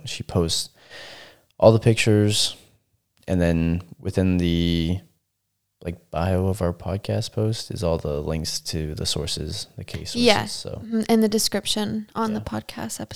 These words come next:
Speaker 1: don't know
Speaker 2: episodes.
Speaker 1: why I said bio. Yeah, description.
Speaker 2: It's, like, the
Speaker 1: I'm
Speaker 2: same
Speaker 1: having
Speaker 2: thing.
Speaker 1: a hard time talking today.
Speaker 2: <laughs> It's okay.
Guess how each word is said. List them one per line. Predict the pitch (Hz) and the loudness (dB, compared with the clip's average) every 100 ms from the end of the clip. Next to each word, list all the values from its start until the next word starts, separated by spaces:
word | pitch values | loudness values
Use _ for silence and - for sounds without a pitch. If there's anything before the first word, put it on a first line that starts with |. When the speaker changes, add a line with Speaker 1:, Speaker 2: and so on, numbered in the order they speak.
| 92 | -4
Speaker 1:
don't | 87 | -2
know | |
Speaker 2:
episodes. | 80 | -4
Speaker 1:
why | 80 | -4
I | |
said | 90 - | -6 -6
bio. | - - 92 98 | -6 -4 -6 -6
Yeah, | - 98 - | -6 -8 -6
description. | - - 294 | -4 2 2
Speaker 2:
It's, | - | 6
like, | 311 302 | 4 6
the | 233 | 2
Speaker 1:
I'm | 185 | 2
Speaker 2:
same | 208 | 2
Speaker 1:
having | 202 113 92 | 4 4 4
Speaker 2:
thing. | 95 | 0
Speaker 1:
a | |
hard | 98 - 104 104 - | -4 6 8 6 4
time | 98 87 | 2 2
talking | 90 87 - 87 | 0 -4 -4 -6
today. | 92 85 85 95 _ - | -4 -2 -4 -6 _ -10
Speaker 2:
<laughs> | - | -4
It's | 277 - 233 | -2 0 2
okay. | 214 - | 2 -2